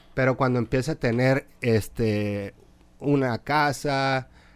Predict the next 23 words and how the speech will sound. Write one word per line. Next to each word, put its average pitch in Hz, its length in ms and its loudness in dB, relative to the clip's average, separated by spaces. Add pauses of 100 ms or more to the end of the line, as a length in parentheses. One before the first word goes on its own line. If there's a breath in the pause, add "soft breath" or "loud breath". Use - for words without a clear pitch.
(120 soft breath)
eh, 107 320 0
inversiones 131 1160 2
en 117 100 -6
una 113 160 -8
cuenta 104 320 -8
bancaria, 135 800 0
cuando 117 280 -4
tiene 104 220 -2
un 101 100 -2
coche, 131 760 -2
algo, 123 360 -6 (100)
ya 131 280 4
es 131 220 0 (640)
considerablemente 117 840 -6 (300)
empezar 101 480 -4
a, 104 220 -6
a, 87 320 -14 (160)
a, 90 400 -14 (500)
a 107 160 0
otorgar 127 340 6
el 117 100 4
testamento, 82 600 -10
¿no? 131 180 -18